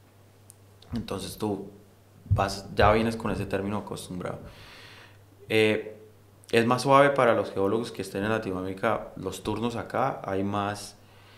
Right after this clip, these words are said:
hay más, eh, turnos cortos. En Colombia todavía se está manejando turnos muy largos, turnos veinte diez o, o hasta menos, entonces tienen menos descanso, son turnos mucho más largos.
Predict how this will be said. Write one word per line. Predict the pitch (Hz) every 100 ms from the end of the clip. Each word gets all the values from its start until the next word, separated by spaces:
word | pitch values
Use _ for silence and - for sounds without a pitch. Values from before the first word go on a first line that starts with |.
| - - - -
hay | 98
más, | 101 104 104 104
eh, | 110 - -
turnos | 113 107 110
cortos. | 127 127 127 147 135
En |
Colombia | 98 95 95 98
todavía | 101 104 95 95
se |
está | 101 95
manejando | 95 98 92 87 95
turnos | 104 101 101
muy | 104 110
largos, | 107 110 127 - - - - - _ -
turnos | 98 98 101
veinte | 101 101 - 90
diez | 87 101 110 -
o, | 92 92 - - - - - - - _ -
o | 92 90 90 - - - - - - -
hasta | - - 85
menos, | 95 120 156
entonces | - - 95 -
tienen | 98 101
menos | 98 98
descanso, | 98 98 95 95 - 156 - - - - - - -
son | 98
turnos | 98 98 101
mucho | 101 -
más | 104 98
largos. | 98 95 127 -